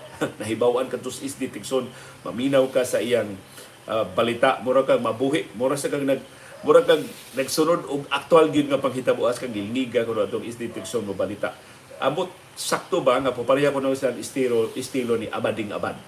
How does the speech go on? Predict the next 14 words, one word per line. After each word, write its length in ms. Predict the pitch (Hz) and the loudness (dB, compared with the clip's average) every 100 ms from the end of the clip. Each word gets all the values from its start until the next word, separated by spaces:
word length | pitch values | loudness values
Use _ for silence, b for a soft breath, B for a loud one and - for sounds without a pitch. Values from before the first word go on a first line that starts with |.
| - | -4
Pero 200 | 113 117 | -2 -2
ang 80 | |
kung 160 | 120 143 | -2 -2
naabtan 360 | 120 120 123 117 | -2 2 2 2
si 120 | 127 | -2
Abading 280 | 113 110 123 | -2 -2 -4
Abad, 240 | 117 95 85 B B - | -4 -6 -8 B B -6
wala 160 | 110 - | -4 0
ko 120 | - | 0
kaabot 320 | 101 98 113 98 | 0 -2 -4 -4
ni 120 | 92 | -8
S 200 | 98 101 | -8 -10
D 160 | - 92 92 - | -8 -8 -10 -12
Tixon. 320 | - - - | -12 -8 -10